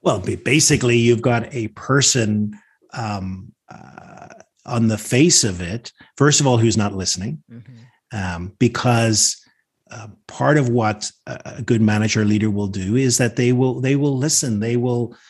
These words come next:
Speaker 1: they will pay attention to conversations.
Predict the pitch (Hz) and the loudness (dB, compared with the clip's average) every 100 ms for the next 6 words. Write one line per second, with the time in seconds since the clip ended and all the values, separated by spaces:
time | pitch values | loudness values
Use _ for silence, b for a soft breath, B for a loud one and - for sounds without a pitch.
0 | B B 123 123 117 120 120 113 - - | B B 0 2 4 4 2 0 -6 -18
1 | - 151 160 - - - 131 127 - 104 | 0 2 2 0 -8 -4 -2 -2 -2 -4
2 | 101 107 b b b - 120 - 120 117 | -4 -8 b b b -6 -6 -2 0 0
3 | 107 104 - 101 98 - - - | 0 0 -2 -2 -4 -8 -10 -16